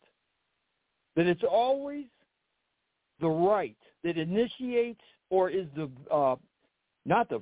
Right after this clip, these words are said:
victim by any means, or the, they are the aggressor. Why is it always the right? I don't care if it's, they're saying it's white supremacists. I don't care if they're saying it's,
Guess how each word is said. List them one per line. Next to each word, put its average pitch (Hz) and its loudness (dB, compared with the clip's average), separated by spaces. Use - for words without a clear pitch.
victim 170 -4
by 123 -8
any 120 -14
means, 127 -14
or 147 -8
the, 160 -8
they 175 -6
are 180 0
the 165 -4
aggressor. 147 -2
Why 277 2
is 285 -6
it 247 -4
always 277 0
the 196 -12
right? 180 -10
I 180 2
don't 202 -2
care 233 4
if 175 -2
it's, 160 -12
they're 170 -8
saying 190 -4
it's 151 -10
white 151 -6
supremacists. 262 -4
I 196 -6
don't 190 -10
care 175 -10
if 151 -16
they're 151 -14
saying 160 -8
it's, 123 -10